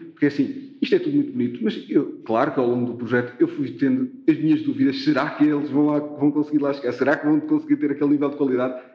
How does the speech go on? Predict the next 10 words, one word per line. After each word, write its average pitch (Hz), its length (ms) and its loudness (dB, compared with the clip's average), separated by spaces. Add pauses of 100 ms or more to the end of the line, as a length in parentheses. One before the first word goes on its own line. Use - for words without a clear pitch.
Eu 117 120 4
ia, 131 100 6
eu 120 400 0
ia 135 120 4
vendo. - 540 0
E 123 60 -6
foi 165 220 4
a - 20 2
primeira 170 480 2
vez 120 500 0